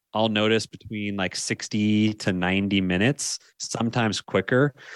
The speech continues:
Sometimes if you take it before a meal, you took it, like, twenty minutes before a meal, then you eat the meal. As you start digesting the meal, you'll actually feel the onset. Um,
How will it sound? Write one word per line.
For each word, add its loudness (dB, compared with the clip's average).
Sometimes 2
if -4
you 0
take 0
it -4
before 2
a 2
meal, 2
you -8
took -4
it, -2
like, 0
twenty 0
minutes 0
before -2
a 0
meal, 2
then -2
you -4
eat -4
the -2
meal. 2
As 0
you -4
start 0
digesting 0
the 0
meal, 2
you'll 4
actually 0
feel 2
the 2
onset. 0
Um, -2